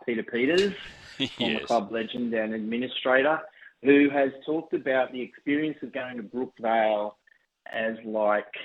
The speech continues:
Speaker 1: peeing in a third world country. Uh, he says <laughs> that the
Speaker 2: Wow.
Speaker 1: conditions there are embarrassing. Uh, he talks about going to get a beer or a pie and then you miss half the game, um, and that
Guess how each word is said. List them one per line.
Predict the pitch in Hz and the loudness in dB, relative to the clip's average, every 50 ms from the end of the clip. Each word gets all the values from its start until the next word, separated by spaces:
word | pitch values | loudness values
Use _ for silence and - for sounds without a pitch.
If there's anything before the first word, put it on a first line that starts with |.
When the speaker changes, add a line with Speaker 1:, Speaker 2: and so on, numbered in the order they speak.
| - - _ _ - - - | -14 -18 _ _ -16 -6 -2
Speaker 1:
peeing | 170 170 165 160 165 165 160 160 156 - - | 0 2 4 4 4 4 4 2 2 0 -2
in | 139 131 | -6 -6
a | 123 127 - | -8 -6 -4
third | 147 139 143 143 143 127 | 0 2 4 4 2 2
world | 120 135 135 135 131 127 120 - | 2 4 4 4 4 2 -2 -4
country. | - 139 131 - 127 113 95 - - _ _ _ _ _ _ _ _ _ - - | -8 -8 -6 -6 -6 -6 -6 -8 -12 _ _ _ _ _ _ _ _ _ -14 -10
Uh, | 107 110 107 107 104 | -8 -8 -6 -6 -6
he | 104 104 107 104 - - | -6 -6 -6 -8 -10 -6
says | - 113 107 - - - | -6 -4 -4 -4 -8 -12
<laughs> | - - | 0 4
that | 170 147 127 - - | 4 4 4 2 -2
the | - 117 117 117 113 110 110 107 - - | -2 0 0 2 2 0 -2 -4 -6 -12
Speaker 2:
Wow. | - - - 85 90 92 90 82 | -14 -10 -6 -4 -4 -4 -4 -4
Speaker 1:
conditions | - 107 135 135 - - 139 131 127 120 113 113 | -2 -2 -2 -2 -2 -4 -4 -4 -4 -4 -2 0
there | 123 131 135 135 135 135 135 135 139 135 123 - | 4 6 6 8 10 10 10 8 8 4 2 -2
are | 113 113 110 110 110 107 110 107 | -4 -4 -2 -2 -2 -2 -4 -4
embarrassing. | 104 104 104 - 117 120 143 170 196 185 - - 208 208 220 226 226 - - _ - | -6 -8 -4 0 2 4 6 6 4 2 0 -2 -4 -2 -4 -6 -6 -8 -12 _ -16
Uh, | - 107 110 110 110 110 107 104 104 107 104 | -14 -12 -12 -10 -8 -8 -8 -6 -8 -8 -10
he | 104 - - | -12 -12 -10
talks | - 120 107 - - | -8 -8 -8 -8 -6
about | 120 117 107 - | -4 -4 -4 -4
going | - 120 117 117 | -6 -10 -10 -4
to | 113 | -2
get | 117 113 | -2 -2
a | 110 101 | -2 -2
beer | - 117 117 113 110 107 | 0 0 0 2 2 0
or | 104 | -2
a | 104 | -4
pie | - - 127 131 139 139 143 | -2 0 2 4 4 4 4
and | 139 123 113 110 | 2 -2 -4 -10
then | 110 110 | -12 -12
you | 107 110 | -12 -12
miss | 113 110 - - | -10 -12 -8 -6
half | 113 113 107 - - | -6 -6 -6 -10 -12
the | 104 | -8
game, | 101 120 143 156 165 175 180 180 175 175 _ _ _ _ _ _ _ _ - - - | -4 -2 0 0 0 0 -2 -4 -6 -10 _ _ _ _ _ _ _ _ -18 -12 -8
um, | 107 104 104 107 107 104 104 107 107 104 101 - - | -4 -4 -2 -2 -2 -2 -2 -2 -4 -6 -8 -10 -12
and | 104 104 101 104 104 101 | -10 -8 -6 -6 -6 -4
that | 101 104 101 98 | -2 0 -2 -2